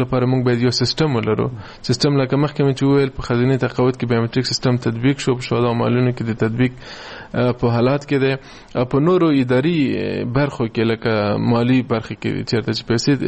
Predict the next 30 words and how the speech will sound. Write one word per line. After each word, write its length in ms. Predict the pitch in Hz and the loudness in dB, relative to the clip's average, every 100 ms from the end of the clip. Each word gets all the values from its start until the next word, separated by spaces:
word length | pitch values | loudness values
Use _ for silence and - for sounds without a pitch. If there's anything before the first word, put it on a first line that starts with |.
| 123 | -2
ښکته 260 | - 113 113 | 0 0 -2
پورته 240 | 113 117 | 0 -2
کېږي، 300 | 113 131 143 160 - - - | -2 -2 -2 -4 -8 -20 -4
هغلته 360 | 123 127 143 151 | 0 0 0 0
هم 100 | 139 | 0
الکترونیکي 580 | 123 120 127 123 117 147 | 0 0 2 2 2 0
سیستمونه 520 | 123 - 120 135 135 | 0 0 2 2 2
موږ، 240 | 123 127 123 - | 2 0 -2 0
آه، 380 | 110 90 101 127 - - - | 0 0 -2 -4 -10 -16 -4
آه، 400 | - 98 107 98 | -2 0 0 -2
تطبیق 440 | - 113 113 143 156 | 0 0 2 0 0
کړو. 120 | 156 143 | 0 0
په 60 | 127 | 0
ډي 140 | 123 | 2
آر 120 | 120 - | 0 0
سی 120 | 123 | -2
کې 500 | 123 120 123 123 - | 0 0 0 -4 -4
عملاً 340 | 117 120 127 127 | 0 2 2 0
کار 200 | 127 120 | -2 0
جریان 400 | 117 117 139 147 | 0 0 2 2
لري. 220 | 139 139 | 2 2
د 80 | 127 | 0
مخابراتو 600 | 120 117 113 123 120 123 | 0 0 0 0 0 0
وزارت 320 | 123 120 123 | 2 0 0
سره، 200 | 120 113 | -2 0
د 80 | 110 | 0
سان 200 | - 120 | -2 -4
خدمت 440 | - 117 123 127 | 0 0 0 -2
ریاست 340 | 120 120 117 | -2 -2 -2
سره، 340 | 113 123 120 | -2 -2 -2